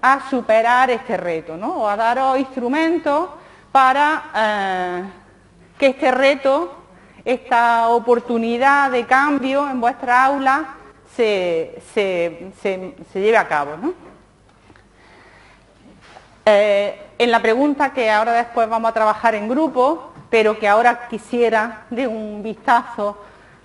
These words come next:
saber vuestra respuesta. ¿Trabajáis alguna estrategia concreta para afrontar esta diversidad en la aula?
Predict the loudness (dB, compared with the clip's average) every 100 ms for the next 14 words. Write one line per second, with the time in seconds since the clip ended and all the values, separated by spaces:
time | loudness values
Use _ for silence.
0 | _ 0 2 2 0 0 -4 -4 -2 0
1 | 2 0 -2 -4 -6 -2 0 -2 -2 -2
2 | -2 -10 -20 -20 -20 -6 0 0 2 2
3 | 2 0 0 -2 -2 -4 -2 -4 -2 -4
4 | -2 -4 -2 -2 0 0 2 0 0 -4
5 | 0 0 0 -2 -2 -2 -4 -4 -2 0
6 | 0 0 0 0 -2